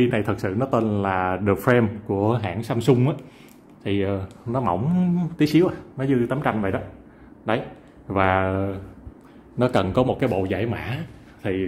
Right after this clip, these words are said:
cái tủ này nó giải quyết cái điều đó luôn. Đây. Cái cục này bên trong nó chứa những cái bảng mạch rồi, ờ, main board, vân vân, vân vân.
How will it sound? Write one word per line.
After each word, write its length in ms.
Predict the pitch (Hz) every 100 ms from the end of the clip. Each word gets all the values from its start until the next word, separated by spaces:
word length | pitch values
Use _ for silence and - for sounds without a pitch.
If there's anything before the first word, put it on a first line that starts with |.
| 92
cái 100 | 127
tủ 280 | 95 95 160
này 160 | 101
nó 100 | 107
giải 180 | 113 98
quyết 200 | 123 147
cái 80 | 131
điều 140 | 92
đó 120 | 107
luôn. 260 | 131 117 - - - - - - - -
Đây. 180 | 104 104 - - - - - - -
Cái 100 | 131
cục 180 | 123 87
này 260 | 95 92 98
bên 120 | 110
trong 200 | 107 107
nó 80 | 117
chứa 200 | 127 120
những 160 | 135 -
cái 120 | 135
bảng 280 | 90 92 135
mạch 140 | 101 98
rồi, 320 | 92 90 90 92
ờ, 240 | 90 92
main 300 | 95 104 104
board, 600 | 107 110 107 107 107 104
vân 140 | 101 104
vân, 160 | 104
vân 160 | 104 104
vân. 180 | 104